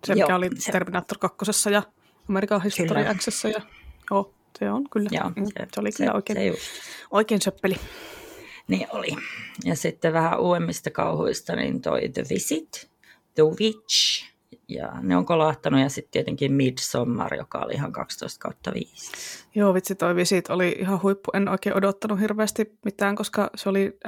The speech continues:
Speaker 1: M. Night Shyama-, Shy-, Shy-, Shy-, Shy-, Shyamalanin leffa, mutta oli aivan superhyvä, kannattaa katsoa, jos jostain löy-, löytyy. Ja Midsommar oli kans tietenkin ihan mahtava.
Speaker 2: Oli. Mut joo, se Visit oli sillain niinku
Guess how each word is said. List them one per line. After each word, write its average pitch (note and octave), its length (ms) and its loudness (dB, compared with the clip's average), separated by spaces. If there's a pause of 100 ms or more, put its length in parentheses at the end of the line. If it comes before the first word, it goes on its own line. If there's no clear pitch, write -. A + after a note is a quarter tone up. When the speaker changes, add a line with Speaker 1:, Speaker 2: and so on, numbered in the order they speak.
Speaker 1:
M. F#3+ 40 4
Night G3 320 2
Shyama-, F#3+ 360 2
Shy-, G3 240 2
Shy-, G3+ 120 2
Shy-, G#3 280 4
Shy-, A3 400 2
Shyamalanin G3 520 2 (400)
leffa, G3+ 280 4 (100)
mutta - 300 0 (640)
oli G3+ 240 6 (100)
aivan F#3 260 2
superhyvä, G3+ 460 -2
kannattaa G#3+ 420 -4
katsoa, - 360 -6
jos A#3+ 240 -4 (240)
jostain G3+ 400 -2
löy-, G#3 180 0 (220)
löytyy. - 440 -4 (840)
Ja G3 200 2
Midsommar E3+ 480 2
oli F3+ 180 6
kans A3 300 2
tietenkin A#3+ 480 0
ihan A#3+ 240 -2
mahtava. A#3+ 340 0 (840)
Speaker 2:
Oli. F2 300 -2 (640)
Mut - 120 0
joo, D3+ 160 8
se D#3+ 140 0
Visit G3 380 4
oli D#3 160 8
sillain D3+ 340 4
niinku D3+ 340 2